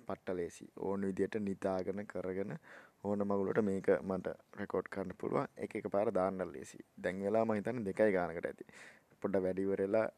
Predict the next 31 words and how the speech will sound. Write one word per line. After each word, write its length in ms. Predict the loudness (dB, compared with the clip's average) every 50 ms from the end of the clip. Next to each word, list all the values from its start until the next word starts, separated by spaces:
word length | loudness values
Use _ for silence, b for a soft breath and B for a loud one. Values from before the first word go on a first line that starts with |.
| _ _
ඇවිල්ලා 400 | -4 -2 -2 -2 -2 0 -2 0
ටිකක් 260 | 0 0 -2 -2 -2 -6 _ _ _ _ _ _ _ _ -6
නිදිමත 380 | -4 -2 0 2 2 2 2
හැදුන්නේ 380 | 0 -2 -2 -2 -2 0 0 0
නැහැ. 140 | 0 -2 -4
ඊට 100 | -4 -8
පස්සේ 240 | -10 -10 -10 -12 -12
ඉතින් 160 | -10 -10 -10
මං 160 | -8 -8 -8
මේ 180 | -10 -10 -10 -12 -14 B B B B B B B B -2
ඔය 140 | 0 2 2
ටිකක් 240 | 4 2 2 0 0
කරන්න 260 | -4 -4 -4 -4 -6 -10 -14
ඕන 180 | -16 -16 -12 -12 -6 -2
කියලා 240 | 2 4 4 4 4
හිතාගත්තා. 520 | 2 -4 -2 0 0 0 -2 -4 -6 -8 -2
අද 120 | 2 2
අපි 220 | 2 2 2 0
මොනවද 280 | 0 2 2 2 4 4 2 2 _ -4
කතා 320 | -4 -4 -2 -2 -2 -2
කරන්න 280 | -4 -4 -8 -10 -10 -12
යන්නේ? 240 | -12 -12 -12 -16 -18 -20 -20 -18 -10
හරි. 240 | -8 -8 -8 -8 -10 -16 _ B B B B B B B B B B B
ඉස්සෙල්ලා 420 | -14 -12 -4 0 2 4 6 6 6
මේකයි. 320 | 4 0 -2 -2 -6 -6 -8 _ B B B B B B B _ _ _
දැන් 240 | -16 -12 -10 -10 -8
මිනිස්සු 540 | -6 -6 -6 -6 -6 -8 -10 -10 -10 -8 -6 -6 -6 -6 -8 -12 -16 -20 -20 -20 -20 _ _
එක 200 | _ -14 -10 -8
එක 160 | -6 -6 -4 -2
දේවල් 380 | 2 4 4 4 6 4 4 2
වලට 320 | 2 2 0 0 0 -2